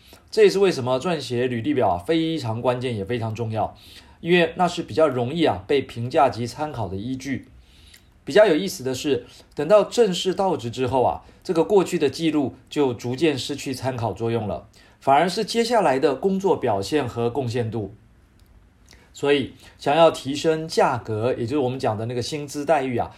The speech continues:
它的方法已经非常清楚了。这里想要特别强调的是期望值，因为它有一点抽象，对很多的主管、上司、企业主来说，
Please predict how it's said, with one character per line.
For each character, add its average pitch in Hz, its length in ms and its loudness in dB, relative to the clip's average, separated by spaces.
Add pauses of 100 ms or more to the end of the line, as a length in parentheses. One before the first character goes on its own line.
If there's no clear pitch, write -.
(120)
它 - 100 -6
的 123 80 -2
方 165 200 2
法 92 220 -2
已 104 60 -10
经 120 180 -8
非 135 160 0
常 107 180 -6
清 120 200 -8
楚 101 160 -12
了。 - 180 -10 (500)
这 196 120 2
里 185 100 4
想 139 180 -2
要 156 140 2
特 214 260 2
别 131 220 -2
强 117 240 -6
调 147 160 2
的 120 100 0
是 120 160 -8
期 110 280 -8
望 135 200 0
值， 95 380 -10 (480)
因 196 140 0
为 208 200 2
它 - 140 -4
有 175 160 2
一 170 100 -2
点 123 220 -2
抽 170 240 -2
象， 180 320 0 (380)
对 160 320 4
很 127 160 -4
多 165 120 0
的 156 120 4
主 139 200 -4
管、 120 460 2
上 151 260 0
司、 147 320 -2
企 180 220 -6
业 156 140 2
主 104 160 -6
来 101 160 -4
说， 127 420 -2